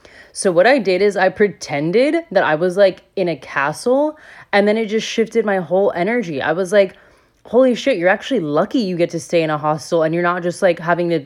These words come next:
stay on the streets or ask a random friend or couch surf or something,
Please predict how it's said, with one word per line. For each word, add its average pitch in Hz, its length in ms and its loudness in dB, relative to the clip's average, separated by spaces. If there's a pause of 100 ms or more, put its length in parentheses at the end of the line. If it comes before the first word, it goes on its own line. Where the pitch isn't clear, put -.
stay - 220 -2
on 175 120 -2
the 165 100 -4
streets 208 460 -8
or 165 80 -2
ask 165 260 -4
a 180 80 -2
random 165 400 -4
friend 175 400 -4
or 139 80 -2
couch 180 380 -8
surf 156 240 -4
or 156 80 -4
something, 156 440 -8